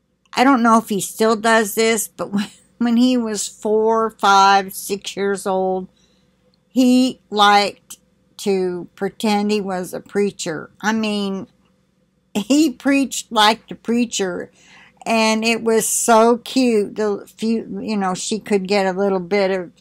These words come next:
it on her phone, you know, and put it up here on Facebook and tell me about it and things like that.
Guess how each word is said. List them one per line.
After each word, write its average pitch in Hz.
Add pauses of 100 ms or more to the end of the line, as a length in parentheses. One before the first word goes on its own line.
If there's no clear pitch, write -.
(160)
it 185
on 180
her 175
phone, 214
you 214
know, 208
and 175
put 220
it 208
up 196
here 208
on 185
Facebook 214 (1300)
and 180
tell 214
me 214
about 196
it 190
and 180 (280)
things 202
like 185
that. 175